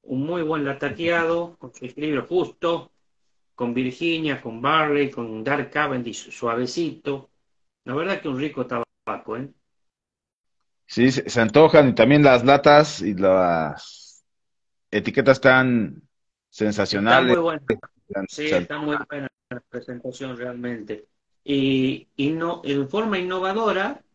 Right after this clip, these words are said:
Speaker 1: largó dos onzas al vacío y dos onzas al vacío por separado.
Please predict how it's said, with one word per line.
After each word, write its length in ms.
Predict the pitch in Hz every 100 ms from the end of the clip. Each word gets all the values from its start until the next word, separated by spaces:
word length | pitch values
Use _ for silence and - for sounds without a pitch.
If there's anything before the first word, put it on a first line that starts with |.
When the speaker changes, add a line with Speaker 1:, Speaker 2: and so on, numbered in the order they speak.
| _ -
Speaker 1:
largó 840 | 127 139 151 175 196 190 247 254 _ _
dos 380 | - 175 185 -
onzas 760 | 208 170 - 185 226 - - _ _ _ _ _ _
al 180 | 110 113
vacío 640 | 127 147 196 190 185 202 -
y 140 | 120
dos 260 | 143 143 156
onzas 460 | 165 143 156 - -
al 120 | 120
vacío 420 | 123 127 165 135
por 160 | 117 104
separado. 560 | 110 139 175 120 101